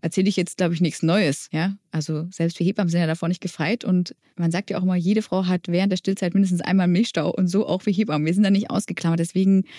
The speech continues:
wissen wir durchaus, wovon wir hier sprechen. Und für euch ist das zunächst wichtig zu wissen, dass ein Milchstau während der gesamten Stillzeit auftreten kann.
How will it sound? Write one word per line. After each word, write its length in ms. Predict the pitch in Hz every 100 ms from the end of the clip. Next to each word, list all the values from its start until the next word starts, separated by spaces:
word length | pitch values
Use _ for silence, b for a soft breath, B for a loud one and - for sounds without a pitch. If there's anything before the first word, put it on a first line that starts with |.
| B B
wissen 220 | - 247 233
wir 80 |
durchaus, 480 | 214 214 - 185 285
wovon 240 | 240 220 220
wir 40 |
hier 120 | 208
sprechen. 580 | - - 175 208 180 165
Und 380 | 175 175 185 -
für 220 | - 202
euch 200 | 240 320
ist 160 | 302 -
das 160 | 226
zunächst 380 | - 220 254 -
wichtig 360 | 208 262 247 -
zu 200 | 208 190
wissen, 240 | 254 254
dass 160 | 214 -
ein 240 | - 180
Milchstau 640 | 185 262 - 208 202 208 185
während 280 | 196 202 202
der 120 | 185
gesamten 760 | 175 170 175 220 226 214 208 - b b
Stillzeit 840 | - - 180 190 - 175 165 - _
auftreten 580 | 170 165 - - 135 135
kann. 360 | 139 151 220